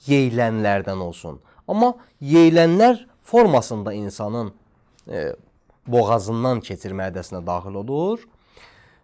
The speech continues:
Bu orucu batil edir. Dediyim kimi, yemək, içmək istər az olsun, istər çox, fərq etmir.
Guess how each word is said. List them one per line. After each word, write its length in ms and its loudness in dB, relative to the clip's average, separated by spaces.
Bu 280 2
orucu 340 2
batil 340 -2
edir. 420 -20
Dediyim 400 -2
kimi, 240 -12
yemək, 400 -4
içmək 480 -10
istər 480 -6
az 240 -6
olsun, 400 -4
istər 320 -12
çox, 240 -14
fərq 300 -6
etmir. 380 -6